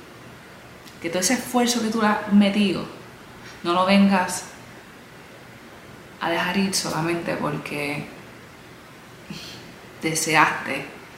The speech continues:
o tuviste un impulso o te dejaste llevar por tus emociones y atrasaste todo ese progreso que, que habías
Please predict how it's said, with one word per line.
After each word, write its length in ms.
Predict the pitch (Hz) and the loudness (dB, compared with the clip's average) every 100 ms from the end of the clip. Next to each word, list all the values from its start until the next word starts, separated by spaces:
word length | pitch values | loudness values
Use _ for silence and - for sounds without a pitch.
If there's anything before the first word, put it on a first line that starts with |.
| - - - - - - - | -18 -18 -16 -16 -18 -14 -12
o 40 | |
tuviste 280 | 139 143 165 | -8 -4 0
un 100 | 160 | 2
impulso 760 | 151 - 160 160 - - - - | 0 -2 0 0 0 -4 -6 -4
o 80 | 139 | -4
te 120 | 135 | -2
dejaste 360 | 139 - - | -4 -6 -2
llevar 300 | 156 147 147 | 2 2 0
por 120 | 151 147 | -4 -8
tus 160 | - | -6
emociones 800 | 156 139 143 151 156 151 - - | -6 -6 -8 -6 -4 -2 -2 -4
y 360 | 143 143 143 - - - - - | -6 -6 -6 -8 -14 -20 -16 -10
atrasaste 540 | 151 139 139 160 180 | -4 -2 -2 -2 -4
todo 140 | 175 156 | -4 -4
ese 180 | 151 156 | -4 -4
progreso 500 | 151 151 160 - - - - - - - - - - - - - - - - - | -4 -4 -4 -6 -8 -12 -16 -20 -20 -20 -20 -20 -20 -20 -20 -20 -20 -20 -18 -8
que, 100 | 156 | -4
que 320 | - - 151 | -4 0 0
habías 200 | 135 | 0